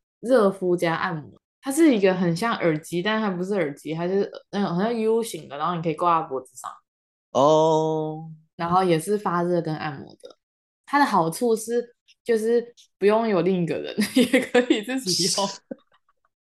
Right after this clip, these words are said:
Speaker 2: <laughs> 好，好哦。
Speaker 1: 可是我觉得，
Speaker 2: 嗯。
Speaker 1: 我觉得插电的比较好，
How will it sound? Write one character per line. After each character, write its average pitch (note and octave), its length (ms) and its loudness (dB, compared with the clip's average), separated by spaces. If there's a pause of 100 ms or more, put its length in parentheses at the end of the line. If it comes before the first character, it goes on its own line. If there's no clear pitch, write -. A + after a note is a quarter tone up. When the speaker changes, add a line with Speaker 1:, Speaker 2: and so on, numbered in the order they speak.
(120)
Speaker 2:
<laughs> - 1600 -4
好， - 260 4 (500)
好 C#3+ 280 6
哦。 F3 260 2 (480)
Speaker 1:
可 B3 100 -2
是 F4 80 4
我 C4+ 180 6
觉 A#3+ 160 4
得， A3+ 80 2
Speaker 2:
嗯。 - 180 -4
Speaker 1:
我 F#3 140 4
觉 A#3 120 4
得 A#3 80 6
插 F#3+ 220 -2
电 G3 160 0
的 E3+ 80 -2
比 D3 100 -6
较 D3 120 -4
好， - 280 -16